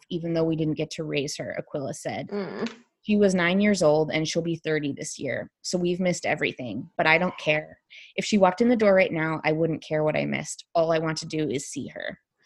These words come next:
Speaker 2: Yeah.
Speaker 1: So if you have any information about Aisha Degree, please call the tip line at seven oh four, six seven two,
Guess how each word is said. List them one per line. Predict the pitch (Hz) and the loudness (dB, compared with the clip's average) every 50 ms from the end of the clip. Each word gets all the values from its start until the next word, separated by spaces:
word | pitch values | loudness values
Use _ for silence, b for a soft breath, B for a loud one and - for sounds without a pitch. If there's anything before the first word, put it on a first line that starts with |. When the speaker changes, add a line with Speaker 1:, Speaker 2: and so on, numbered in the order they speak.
| b b b b b b | b b b b b b
Speaker 2:
Yeah. | 240 - - - - - 226 226 - _ _ _ _ _ - | -10 -8 -8 -8 -8 -8 -8 -10 -12 _ _ _ _ _ 4
Speaker 1:
So | 196 185 | 4 4
if | 175 180 | 4 4
you | 180 175 175 202 233 269 285 | 0 -2 2 4 6 6 6
have | 277 302 285 | 6 6 6
any | 302 294 285 277 262 - - | 6 6 6 4 2 0 2
information | - 208 214 220 240 233 190 185 - - 190 185 185 - | 4 4 4 4 4 4 4 4 2 0 -2 -2 0 -2
about | 180 160 165 156 151 - - - | -2 -2 0 -2 -2 -2 -4 -4
Aisha | 160 165 160 - 180 180 | -4 -4 -4 -4 -4 -2
Degree, | 185 175 - 147 104 98 110 196 - _ _ _ _ _ _ _ _ _ _ | -2 -2 -2 -4 -6 -6 -6 -8 -8 _ _ _ _ _ _ _ _ _ _
please | _ - - 214 220 233 254 277 269 - | _ -8 -2 0 4 4 4 4 2 0
call | 269 262 | -2 0
the | 254 277 | 0 0
tip | 262 - 185 - - - | 0 0 -6 -6 -6 -6
line | 160 147 143 143 151 156 165 190 - B B B B B B - - | -6 -6 -4 -2 -2 -2 -4 -6 -8 B B B B B B -6 0
at | 156 147 151 - - | 2 2 2 0 -4
seven | - - - - 156 151 160 185 208 | -6 -4 -2 0 2 2 2 2 2
oh | 233 269 | 2 2
four, | 285 - - 220 202 98 98 196 - - 214 - _ _ | 2 0 -2 0 0 2 2 0 -2 -4 -6 -10 _ _
six | - - - - - 175 165 - - - | -20 -18 -12 -2 -2 -2 -2 -2 -10 -4
seven | - 208 196 214 233 240 | -2 0 2 4 2 2
two, | 220 - 214 180 175 170 170 175 185 185 | 2 0 0 0 0 0 -2 -2 -4 -6